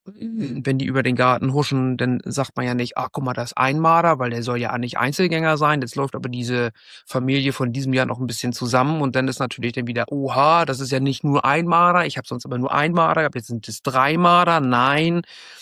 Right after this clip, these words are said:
Es ist jetzt nicht exorbitant nach oben geknallt, wie zum Beispiel das Thema Waschbär. Waschbär ist ja wirklich,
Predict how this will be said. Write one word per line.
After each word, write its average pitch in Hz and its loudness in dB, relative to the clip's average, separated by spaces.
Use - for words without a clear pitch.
Es 127 0
ist 139 -2
jetzt 139 -2
nicht 131 -2
exorbitant 127 -2
nach 123 -2
oben 135 -2
geknallt, 127 -2
wie 143 -4
zum 175 -4
Beispiel 139 -2
das 127 -8
Thema 123 -6
Waschbär. - -12
Waschbär 135 -4
ist - -4
ja 117 -4
wirklich, 127 -6